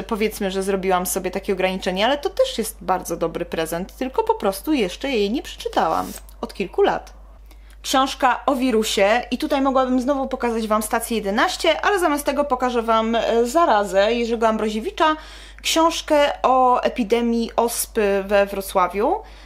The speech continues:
No i książkę, którą też czytałam stosunkowo niedawno, więc mam w miarę na świeżo. Bardzo dobry, ciekawy reportaż pokazujący, jak poradzono sobie, e, z tą sytuacją, e, z epidemią choroby,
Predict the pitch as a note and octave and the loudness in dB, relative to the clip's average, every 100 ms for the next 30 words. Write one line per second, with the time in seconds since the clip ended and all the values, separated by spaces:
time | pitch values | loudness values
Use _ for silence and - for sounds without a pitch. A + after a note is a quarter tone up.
0 | - A#3 C#4 D#4 E4+ E4 F4+ - F4 F4+ | -6 0 2 2 0 -2 -4 -2 -4 -4
1 | - F#4 E4+ E4+ - E4+ E4+ D#4+ D#4+ C4+ | -6 0 0 0 -6 -4 -2 0 0 2
2 | G3 E3+ F#3+ G3+ G#3 A3+ G#3 G3+ G3+ F#3+ | 2 0 -2 -2 -2 0 0 0 -2 -2
3 | F#3 - F#3+ C#4+ E4+ F4 F#4 E4+ B3+ D4 | -4 -4 -2 0 0 2 2 0 0 0
4 | B3+ C#4 - C4+ C4+ B3 A3+ A3+ G#3 - | 0 -4 -4 -4 -2 -2 -2 0 -2 2
5 | D4+ G4 - - - - D4+ D4+ C#4+ C#4+ | 2 0 -6 -16 -20 -6 -2 0 0 2
6 | C#4+ C#4+ - C#4 C4 C4 C4 - - A3+ | 2 2 -2 2 4 4 2 -4 -4 0
7 | A#3 - - - B3 A#3 A3 A3 B3+ G#3 | 0 0 -8 -6 0 2 2 2 2 2
8 | - F#3 F#3 F3+ F3+ - F#3 F3+ F#3 - | 0 -2 0 0 0 -2 -2 -2 -4 -6
9 | - G3+ G3 - G#3+ G3 G3 G3 G3+ G3 | -2 0 0 -4 -2 2 2 0 0 0
10 | G3 E3 F3 F3+ - - G3 G3 F#3+ - | 0 -2 -2 -2 -2 -2 0 0 -2 -10
11 | - - - - G#3+ G3+ G3 G#3 G#3 G#3 | -20 -20 -12 -6 -4 -2 0 2 2 2
12 | G#3+ - A3 F#3+ F#3+ F#3+ F#3 F#3+ D#3 | 0 -2 0 0 0 0 0 0 -2